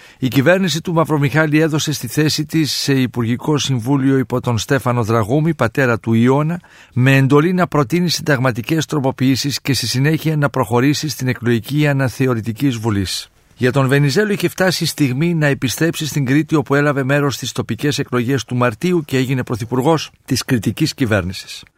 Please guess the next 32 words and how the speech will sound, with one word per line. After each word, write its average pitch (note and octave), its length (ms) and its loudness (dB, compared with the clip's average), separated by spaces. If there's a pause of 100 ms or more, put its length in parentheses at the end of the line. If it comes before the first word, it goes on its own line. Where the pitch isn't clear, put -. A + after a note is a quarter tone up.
(340)
Ο D3 60 -6
βασιλιάς D#3 440 0
Γεώργιος F3+ 540 0
διέλυσε C#3+ 480 0
τη G#2 100 -6
Βουλή A#2+ 460 -2
την A#2 220 -4
πρώτη E3 320 -2
Ιουλίου D#3+ 340 0
και D3 120 -6
προκήρυξε D3 540 -4
εκλογές B2+ 480 -4
για B2+ 160 -6
τις - 160 -8
οκτώ D#3 480 -2
Αυγούστου. G2+ 500 -6 (400)
Τα C3 160 -2
παραδοσιακά C3+ 680 -2
κόμματα F3 600 -4
έλαβαν E3 460 -2
το C#3+ 100 -6
εξήντα A#2+ 360 -4
πέντε E3 300 -4
τοις - 160 -10
εκατό C#3 340 -4
των C3 200 -4
εδρών, C3+ 400 -2
με D3 120 -2
τον B2+ 180 -6
Θεοτόκη B2+ 560 -4
να D3 120 -2
προηγείται. G#2+ 640 -4